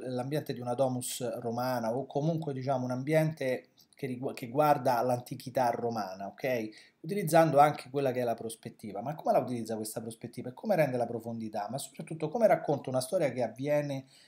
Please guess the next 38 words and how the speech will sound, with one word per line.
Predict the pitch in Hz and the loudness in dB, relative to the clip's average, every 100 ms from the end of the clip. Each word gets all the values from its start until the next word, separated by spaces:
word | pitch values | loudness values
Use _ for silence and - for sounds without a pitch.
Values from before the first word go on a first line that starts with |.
| _ | _
secondo | - 143 156 135 | -8 -4 -2 0
diverse | 127 131 131 - 120 | 0 -2 -2 -6 -2
fasi, | 117 90 - | 0 -2 -4
cioè | 107 135 127 | -8 -4 -4
c'è | - - 120 - - _ _ | -4 -4 -4 -6 -14 _ _
la | 131 | -4
decapitazione, | 123 127 139 147 160 160 - 147 143 147 143 | -2 0 0 2 0 0 0 0 2 0 -2
perché, | 127 - 113 98 | -4 -10 -10 -10
mm, | 110 113 107 120 | -12 -12 -12 -14
ehm, | 120 120 117 113 110 98 107 _ _ _ _ | -12 -10 -10 -10 -10 -14 -18 _ _ _ _
San | - 139 131 | -6 -4 0
Giovanni | 143 147 135 | 0 0 0
Battista | 139 190 160 147 | -4 -4 -4 -2
viene | 131 117 | -2 -4
decapitato | 110 127 135 165 208 | -4 -2 0 2 2
quando | 147 131 | 2 -2
sta | 120 - | -4 -6
nella | 127 113 | -6 -6
cella, | 110 98 95 | -8 -10 -10
c'è | 101 - 101 | -4 4 4
un | 123 123 | 4 -2
corteo | 127 127 - 151 135 | -6 -6 0 2 2
con | 117 | 0
dei | 120 123 | -6 -6
musicanti | 123 131 135 147 123 - | -6 -4 2 2 0 -6
che | 110 | -10
accompagna, | 110 - 117 110 160 131 113 110 | -10 -8 -8 0 2 2 0 -6
diciamo, | 107 113 123 110 98 - _ - - - - | -8 -6 -6 -6 -8 -14 _ -20 -20 -20 -4
la | 117 | -2
testa | 117 151 120 - 110 104 - | 2 2 2 -2 0 -2 -4
decapitata | - 110 120 127 139 120 107 | -8 -6 -4 0 2 0 -2
di | 110 | -8
San | 120 | -8
Giovanni | 120 127 127 | -2 -2 0
Battista | 131 165 185 170 165 | -2 -2 -2 -4 -2
fino | 180 180 | 0 2
al | 151 | 2
banchetto | 139 131 - 104 - - 208 214 | 2 -2 -4 -12 -12 0 2 2